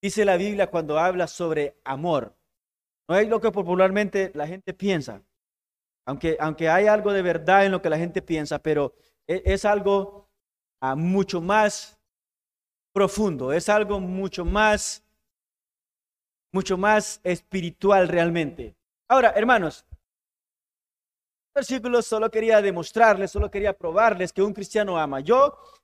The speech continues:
quiero que vayamos ahora a Lucas capítulo diez, versículos veinticinco al veintiocho.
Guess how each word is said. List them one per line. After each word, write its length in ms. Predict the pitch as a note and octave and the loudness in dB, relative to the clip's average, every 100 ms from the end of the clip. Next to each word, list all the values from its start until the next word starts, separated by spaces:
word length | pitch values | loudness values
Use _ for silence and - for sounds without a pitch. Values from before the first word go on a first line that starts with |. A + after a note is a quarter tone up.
| _ | _
quiero 160 | - B3 | -2 -2
que 140 | A#3+ | 0
vayamos 440 | A3+ G#3 A3 A#3 A#3 | 0 4 2 2 0
ahora 340 | G#3+ E3 E3 | 2 4 2
a 220 | E3 D#3 | 2 2
Lucas 540 | D3+ G3 C#4 F#3 F3+ - | 2 0 0 2 0 -2
capítulo 460 | E3+ G3+ G#3 G#3+ | -10 -10 -4 -2
diez, 500 | G3 G#3+ G3 F#3+ - _ _ _ _ _ _ | 0 2 0 -2 -12 _ _ _ _ _ _
versículos 400 | E3+ G#3+ A3+ A3 | -12 -8 -4 -2
veinticinco 580 | G3 F#3+ F#3 - A#3+ A#3 | -2 -6 -12 -16 -10 -6
al 60 | |
veintiocho. 720 | G#3+ G#3+ - A3+ G3 F#3+ G#3+ | -4 -6 -4 -4 -4 -8 -10